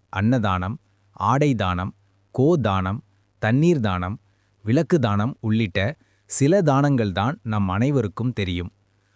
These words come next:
ஆனால் தானங்களில் பல வகைகள் உண்டு என நம்முடைய சாஸ்திரங்கள் சொல்கின்றன. அவற்றில் முதன்மையான தானங்களாக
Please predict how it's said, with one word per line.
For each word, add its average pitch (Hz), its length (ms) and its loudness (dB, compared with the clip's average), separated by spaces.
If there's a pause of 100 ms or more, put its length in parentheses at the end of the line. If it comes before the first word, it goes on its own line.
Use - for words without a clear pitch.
(160)
ஆனால் 110 360 2 (240)
தானங்களில் 123 640 2 (140)
பல 123 220 2
வகைகள் 156 420 2 (120)
உண்டு 151 400 2
என 95 180 0 (500)
நம்முடைய 135 500 2
சாஸ்திரங்கள் 123 720 0 (100)
சொல்கின்றன. 107 600 -2 (560)
அவற்றில் 107 460 -2 (220)
முதன்மையான 170 760 2
தானங்களாக 113 760 0